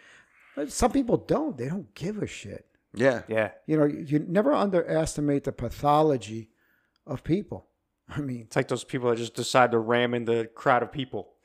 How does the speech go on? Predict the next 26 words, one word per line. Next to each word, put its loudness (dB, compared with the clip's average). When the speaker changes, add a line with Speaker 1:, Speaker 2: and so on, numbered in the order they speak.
Speaker 2:
Yeah, 6
yeah. 8
Speaker 1:
Absolutely. 6
Speaker 3:
They're 10
just 8
like, 10
"Oh, 12
oh, 8
here 4
we 2
go." 0
Speaker 2:
Yeah, 8
Speaker 1:
And, -2
Speaker 2:
exactly. 2
Speaker 1:
and 2
then 0
people 2
have 4
this 0
distorted 2
view 4
of 6
what 2
they 2
look 0
like. -10